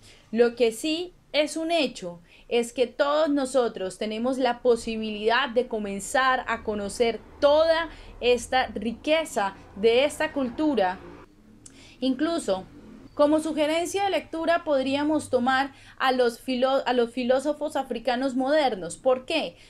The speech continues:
Porque resaltan la importancia de recuperar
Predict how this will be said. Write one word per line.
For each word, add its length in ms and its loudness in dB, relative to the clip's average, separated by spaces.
Porque 800 0
resaltan 840 2
la 280 2
importancia 1300 0
de 180 2
recuperar 880 2